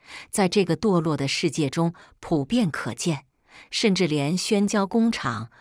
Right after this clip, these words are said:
和不少受保护的地方也不能幸免。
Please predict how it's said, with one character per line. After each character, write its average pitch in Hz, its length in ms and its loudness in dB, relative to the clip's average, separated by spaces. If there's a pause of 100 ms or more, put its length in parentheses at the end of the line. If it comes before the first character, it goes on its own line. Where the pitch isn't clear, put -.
(100)
和 175 220 0
不 226 180 -2
少 120 320 -2
受 185 240 0
保 117 300 -2
护 247 260 -4
的 151 100 -2
地 147 200 -2
方 120 280 -4 (280)
也 165 160 4
不 175 180 -2
能 139 180 0
幸 139 260 -2
免。 120 340 -6